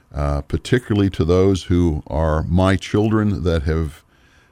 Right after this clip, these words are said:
uh, come to me through the blood of Jesus Christ and believe in him as my Son and their Lord and Savior. So do not seal this up. Make it available, because if we ignore it,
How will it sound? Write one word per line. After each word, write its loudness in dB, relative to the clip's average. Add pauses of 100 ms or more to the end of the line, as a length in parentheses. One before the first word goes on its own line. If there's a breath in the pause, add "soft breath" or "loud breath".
(120)
uh, -8
come 2
to 0
me 4
through 0
the 0
blood 4
of -4
Jesus 0
Christ 0
and 0
believe 0
in 0
him 0
as -2
my 0
Son 0
and 0
their 0
Lord 0
and -6
Savior. -4 (640 soft breath)
So -4 (100)
do 4
not -2
seal 0
this -2
up. -4 (240)
Make 2
it 2
available, 0 (560 soft breath)
because -2
if -4
we 2
ignore 2
it, -10